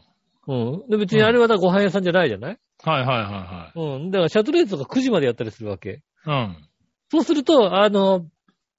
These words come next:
Speaker 1: なんだろうね、八時で店を追い出されるとさ、
Speaker 2: うん。
Speaker 1: あの、八時まで店を追い出されると、やっぱ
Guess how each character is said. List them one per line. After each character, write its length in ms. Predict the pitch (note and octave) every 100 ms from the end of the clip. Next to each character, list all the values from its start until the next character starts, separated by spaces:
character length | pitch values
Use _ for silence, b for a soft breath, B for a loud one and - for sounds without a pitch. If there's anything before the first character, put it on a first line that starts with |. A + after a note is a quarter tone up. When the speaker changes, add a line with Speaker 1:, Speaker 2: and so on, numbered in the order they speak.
| _ -
Speaker 1:
な 80 |
ん 60 | G#3
だ 60 | E3
ろ 80 |
う 20 | B2
ね、 80 |
八 280 | A#2 - A#3
時 240 | A4+ A#4+ F#4+
で 140 | A3+
店 340 | F3+ F3 F#3
を 60 | G3+
追 120 | E3+
い 40 | F3+
出 80 |
さ 100 | E3+
れ 120 | F#3 F#3
る 80 | D#3
と 100 | B2
さ、 360 | C3 A2 F2+ - _ _ _ _ _ _ _ _ _ _ _ _
Speaker 2:
う 40 | D#3
ん。 40 |
Speaker 1:
あ 180 | B2 C3+
の、 180 | C3 B2
八 280 | F#3 - C#4+
時 60 |
ま 120 | C#4
で 120 | G3 D#3+
店 180 | E3
を 40 | G3
追 60 |
い 20 | E3+
出 100 | D3+
さ 100 | F#3
れ 60 |
る 80 | E3
と、 120 | D#3
や 60 | D#3
っ 20 |
ぱ 180 | F3 C#3+